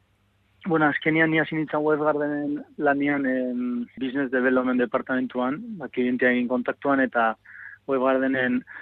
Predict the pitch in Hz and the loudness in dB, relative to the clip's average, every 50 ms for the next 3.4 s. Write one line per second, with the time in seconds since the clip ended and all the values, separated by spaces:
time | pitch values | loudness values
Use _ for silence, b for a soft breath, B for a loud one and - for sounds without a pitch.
0 | B B B B _ - 127 127 127 127 127 123 - - 135 127 127 117 135 131 | B B B B _ -6 -2 -2 0 0 0 0 2 2 2 2 2 0 0 0
1 | 131 127 131 127 - - 135 131 131 127 131 131 - 349 294 - 156 127 123 127 | 0 0 0 -2 -2 -2 0 0 2 0 0 -2 -6 -10 -12 -8 -6 -4 -2 -2
2 | 127 127 131 127 - - 139 - - - 135 131 123 - - - - 131 - - | -2 -4 -4 -6 -4 -4 -4 -2 0 2 2 2 2 0 -4 -4 -4 -4 -2 -2
3 | 135 123 - 127 - - 135 - | -4 -4 -4 -6 -8 -8 -10 -10